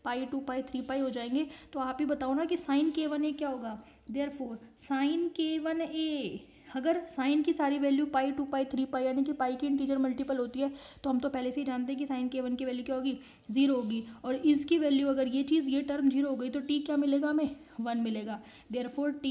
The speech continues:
is equals to one। इसका मतलब क्या होगा कि हमें completely क्या मिलेगा, Transmission, यानी कि वहाँ पर रिफ्लेक्शन ज़ीरो हो जाएगा। यानी कि इसके कहने का मतलब ये था कि अगर कण अपनी मर्जी से आ रहे हैं, है ना, तब तो क्या होगा कि second reason में reflection भी होगा,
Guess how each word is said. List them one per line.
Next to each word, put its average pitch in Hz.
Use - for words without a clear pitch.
is 233
equals 233
to 269
one। 220
इसका 247
मतलब 269
क्या 294
होगा 285
कि 285
हमें 247
completely 269
क्या 277
मिलेगा, 262
Transmission, 262
यानी 240
कि 262
वहाँ 240
पर 233
रिफ्लेक्शन 233
ज़ीरो 277
हो 262
जाएगा। 220
यानी 277
कि 294
इसके 294
कहने 277
का 285
मतलब 269
ये 240
था 277
कि 339
अगर 302
कण 311
अपनी 302
मर्जी 302
से 302
आ 269
रहे 233
हैं, 226
है 302
ना, 370
तब 277
तो 320
क्या 320
होगा 302
कि 311
second 285
reason 277
में 311
reflection 269
भी 311
होगा, 311